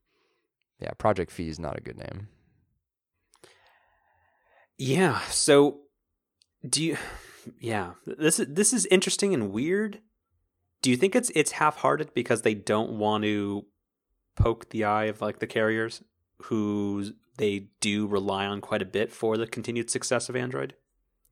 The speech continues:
Speaker 1: I, I guess, but even
Speaker 2: Because you, you would, you, uh, you, would you agree that this is a pretty, not half-assed, but, or, but it, it's not a wholehearted attempt?
Speaker 1: It's, it's not,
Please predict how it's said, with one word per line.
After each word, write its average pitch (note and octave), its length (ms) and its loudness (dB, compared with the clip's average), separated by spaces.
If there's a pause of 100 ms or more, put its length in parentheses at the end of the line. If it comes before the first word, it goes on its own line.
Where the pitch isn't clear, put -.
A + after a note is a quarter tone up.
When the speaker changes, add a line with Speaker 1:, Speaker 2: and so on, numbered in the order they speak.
(1800)
Speaker 1:
I, B2+ 160 -4 (640)
I C3 160 -6 (120)
guess, A#2 440 -2
but G#2 400 0 (100)
even F3+ 720 -4
Speaker 2:
Because E3+ 220 2
you, D#3 100 -6
you F3+ 160 0
would, F3 180 4
you, D#3+ 160 -6
uh, C3 160 -6
you, D3 120 -8
would C3 200 0
you C3 80 6
agree B2 300 0
that C3 160 -4
this G#2+ 140 -2
is G#2 100 -4
a G2+ 60 -4
pretty, G2+ 500 -2 (100)
not A#2 220 0
half-assed, - 680 -8 (100)
but, - 160 -2
or, A2+ 240 2
but - 380 0 (560)
it, D3 240 -4
it's D#3 200 4
not D#3 140 8
a B2 60 8
wholehearted G#2+ 480 4
attempt? A2+ 420 -4 (1200)
Speaker 1:
It's, F#3 300 0
it's F3 240 2
not, C3+ 540 -2